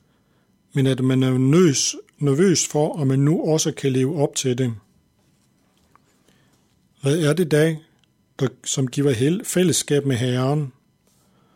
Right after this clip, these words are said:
Ordsprogene tre toogtredive siger det således: "For Herren afskyer den, der kommer på afveje, men med retskaffene har han fællesskab." Normalt forstår man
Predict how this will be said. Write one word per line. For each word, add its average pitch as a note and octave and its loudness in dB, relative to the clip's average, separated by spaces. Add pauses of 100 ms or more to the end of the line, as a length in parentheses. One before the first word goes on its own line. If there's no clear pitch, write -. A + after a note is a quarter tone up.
(580)
Ordsprogene C#3+ 0
tre D#3+ 0 (100)
toogtredive C#3+ 0 (100)
siger D3 -2
det C#3 0
således: C#3 0 (880)
"For C3+ -4
Herren C#3+ 0 (140)
afskyer D3+ 0
den, D#3 0 (220)
der C#3 0
kommer C3+ -2
på - -6
afveje, C#3 0 (1120)
men C3 2
med C3 -2
retskaffene D3 0
har A#2 -4
han B2+ -2
fællesskab." C3 0 (2000)
Normalt C#3 2
forstår E3 2
man C#3 0